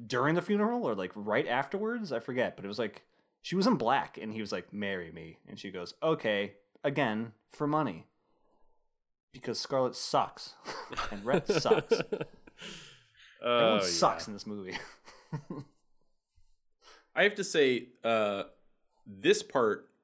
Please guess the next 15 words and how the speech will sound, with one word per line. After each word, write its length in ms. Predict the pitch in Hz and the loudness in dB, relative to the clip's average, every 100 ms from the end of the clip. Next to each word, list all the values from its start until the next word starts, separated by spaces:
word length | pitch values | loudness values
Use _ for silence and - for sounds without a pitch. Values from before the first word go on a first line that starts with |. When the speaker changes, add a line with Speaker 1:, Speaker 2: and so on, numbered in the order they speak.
| _ | _
Speaker 3:
was 180 | 104 92 | -10 -10
pretty 300 | - 113 98 | -8 -6 -4
bad. 420 | 92 90 90 87 - | -4 -6 -6 -8 -14
He, 240 | _ 113 - | _ -8 -8
he 220 | - 120 | -4 0
got 260 | 123 120 - | 2 2 0
pretty, 360 | 135 113 95 - _ _ _ | -4 -2 -4 -10 _ _ _
um, 420 | 92 87 85 82 82 _ _ _ _ _ _ _ _ _ | -8 -8 -10 -16 -20 _ _ _ _ _ _ _ _ _
no, 180 | 131 87 - | -2 -2 0
lots 220 | 131 143 | 2 2
of 100 | - | 0
parts 300 | - 95 - - _ | -4 -4 -6 -18 _
were 120 | 104 | -6
really 240 | 98 92 92 | -4 -4 -4
bad, 400 | 92 92 90 | -4 -4 -6